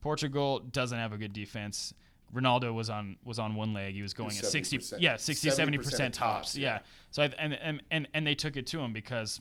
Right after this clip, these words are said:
Speaker 1: you know, Portugal didn't even look like they wanted to be there. I think the thing about Belgium is they're motivated, they're young, they're the, they're the dark horse that everyone said that could make some noise. I think for me, my team outside of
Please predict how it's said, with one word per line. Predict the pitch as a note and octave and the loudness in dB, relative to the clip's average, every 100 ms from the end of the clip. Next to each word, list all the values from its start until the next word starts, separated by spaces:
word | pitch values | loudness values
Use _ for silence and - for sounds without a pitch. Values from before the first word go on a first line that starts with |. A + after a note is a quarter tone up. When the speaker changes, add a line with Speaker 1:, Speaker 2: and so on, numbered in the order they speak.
| - | -8
Speaker 1:
you | B2 | -10
know, | |
Portugal | A2+ C#3+ A#2+ B2+ A#2+ | -6 -4 -4 -4 -2
didn't | C3+ C3 | -2 -2
even | A2+ | -4
look | A2+ - | -6 -6
like | G2+ | -6
they | G#2+ | -6
wanted | G2+ G2 F#2 | -6 -6 -8
to | |
be | G#2 G2 | -10 -8
there. | F#2 F2+ _ _ - | -10 -12 _ _ -4
I | |
think | C3 B2+ | -2 -2
the | |
thing | A#2+ B2+ | -4 -4
about | A#2+ G#2 F#2 | -2 -4 -4
Belgium | A2 A2 A2 G2+ | -4 -4 -6 -10
is | G2 - - | -10 -12 -14
they're | - F#2+ | -12 -8
motivated, | G2 G2+ G2 G2 G2 | -8 -8 -8 -8 -10
they're | F#2 F2+ | -10 -12
young, | F#2+ F#2+ F#2+ - - - - - | -10 -10 -12 -18 -20 -20 -20 -12
they're | G#2+ G#2 | -10 -8
the, | G2 F#2+ - - | -8 -10 -10 -10
they're | A#2 | -6
the | G2+ | -6
dark | F2 F#2 G2 - | -8 -8 -8 -8
horse | F#2+ F#2 - | -12 -10 -10
that | F#2+ | -8
everyone | F#2 F#2 F2+ | -8 -8 -6
said | F#2 G2 F#2 F2 - - | -4 -4 -6 -8 -14 -18
that | - D2 - - - | -14 -14 -16 -20 -14
could | F2+ | -10
make | F#2+ F2+ | -8 -8
some | G2 | -8
noise. | F2+ F#2 F#2+ F#2+ - | -8 -8 -8 -8 -8
I | G#2+ | -8
think | G#2+ A2+ F#2+ - - - | -4 -6 -6 -16 -20 -10
for | A#2 | -2
me, | C#3 D3 C#3+ - - - | 4 6 6 2 -18 -14
my | - A#2+ | 0 2
team | C3 - B2 | 2 0 -2
outside | G#2 A#2+ - A2+ A2+ | 0 0 0 -2 -2
of | A2 G#2 | -4 -6